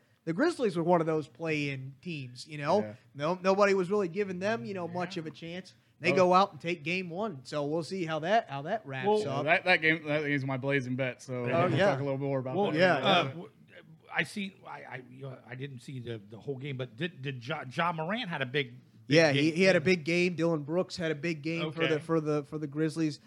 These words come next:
Speaker 1: I think the big story also was that, uh, you know, Donovan Mitchell for the Jazz did not play,
Speaker 3: Ah.
Speaker 1: which there's, there's, there's some strange stuff going on there because he had tweeted before the game or, you know, a few days before the game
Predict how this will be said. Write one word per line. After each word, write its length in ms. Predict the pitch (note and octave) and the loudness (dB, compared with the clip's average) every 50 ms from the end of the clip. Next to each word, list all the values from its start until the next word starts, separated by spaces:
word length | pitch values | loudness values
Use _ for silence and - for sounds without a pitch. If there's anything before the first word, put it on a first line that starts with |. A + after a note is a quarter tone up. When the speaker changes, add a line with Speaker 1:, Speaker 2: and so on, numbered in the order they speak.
| - - | -4 -2
Speaker 1:
I 80 | D#3 | 0
think 140 | E3+ F#3 E3+ | 0 0 -2
the 60 | D#3+ D3 | -2 0
big 200 | C#3+ G3 G3 F3 | 0 0 0 0
story 320 | - - F#3+ F#3 F3+ D#3+ | -2 -2 -2 0 2 2
also 440 | D#3+ E3+ F#3 E3+ - - E3+ D#3 D3 | 2 2 2 0 -2 -4 -4 -2 -2
was 260 | C#3+ C3+ C#3 C3 B2+ | -4 -4 -8 -8 -8
that, 240 | C#3+ C#3 C#3 C3+ C3 _ _ | -6 -6 -6 -8 -10 _ _
uh, 380 | D#3+ C#3+ C3+ C3+ C3 C3 B2+ B2+ C3 | -8 -8 -6 -4 -4 -4 -6 -8 -10
you 80 | C#3+ C#3 | -12 -12
know, 80 | C3 | -12
Donovan 440 | C3 C3 D#3 E3 E3 D#3 C#3 C#3 C#3 | -6 -2 -2 0 0 -2 -2 -4 -2
Mitchell 320 | E3 E3+ - - D#3+ C#3 | -2 -4 -2 -2 -4 -4
for 120 | B2+ C#3+ C3+ | -4 -6 -8
the 80 | C3 | -10
Jazz 460 | A#2+ B2 D3 D#3 D#3 D3 C3+ C3 B2 A#2 | -8 -6 -2 -2 -2 -2 -2 -4 -8 -6
did 200 | - E3 E3+ E3 | -2 -2 -2 0
not 280 | D#3+ D#3 D3 C#3 - - | -2 -4 -4 -6 -8 -10
play, 380 | - D#3+ E3 D#3 D3+ C#3+ C3 B2+ | -6 -2 0 0 0 0 -2 -4
Speaker 3:
Ah. 300 | C#3+ E3 G3 G3+ F#3+ - - | -6 -8 -6 -8 -8 -4 -2
Speaker 1:
which 200 | E3 E3+ - - | -2 -2 0 2
there's, 320 | G#3 A3 A3 G#3+ G3+ - - | 2 4 4 2 0 0 2
there's, 380 | - A3 A3 A3 - - - - _ _ - | 4 4 4 2 -2 -10 -16 -16 _ _ -4
there's 180 | A3+ A#3 A3+ | -4 -4 -4
some 100 | - F#3+ | -6 -8
strange 400 | F3 - - C#4 C#4 B3+ A#3 G3 | -6 -2 0 0 0 0 -2 -4
stuff 300 | - - G#3+ F#3 D#3 C3 C#3 | 2 4 4 4 4 2 -2
going 240 | D#3 D3 D3 D3 D3 | -4 -4 -4 -4 -6
on 220 | D3 D3 C#3+ C#3 | -6 -6 -8 -6
there 160 | D3 D3+ D3+ | -6 -6 -6
because 560 | C#3 D3 C#3+ C3+ D3+ D3 C#3+ C#3+ C#3+ C3+ - - _ _ _ _ _ _ _ _ | -6 -6 -10 -6 -4 -2 -2 -2 -2 -6 -10 -16 _ _ _ _ _ _ _ _
he 280 | - A3 B3 C4+ B3+ A#3+ | -4 -2 0 2 2 2
had 140 | G3+ E3+ - | 0 0 0
tweeted 460 | - A3 A3 G#3+ G#3 G3+ F#3 F3 D3+ | 0 2 2 4 2 2 0 0 -4
before 420 | D3+ C#3 C3+ - G3+ G#3 A3+ A3 | -8 -8 -2 0 0 2 2 2
the 100 | G3 E3+ | 0 -2
game 380 | D3+ F3+ F#3+ G3 G3 G3 F#3+ F3+ | -4 -4 -4 -2 -2 -2 -4 -4
or, 60 | D#3+ | -6
you 120 | D3+ D#3+ | -4 -4
know, 120 | D#3+ D3+ C#3+ | -4 -4 -4
a 40 | C3+ | -4
few 160 | - A3 A3 | -4 -4 -2
days 220 | G3 F#3+ F3+ E3 | 0 0 -2 -2
before 320 | D3+ C3 - E3+ F#3 F#3 E3 | -4 -10 -8 -6 -6 -4 -4
the 80 | D3+ | -6
game 500 | C#3 C3+ D3 C#3+ C#3 C#3 C#3 C3+ C3+ C3+ | -8 -6 -6 -6 -6 -6 -8 -10 -12 -14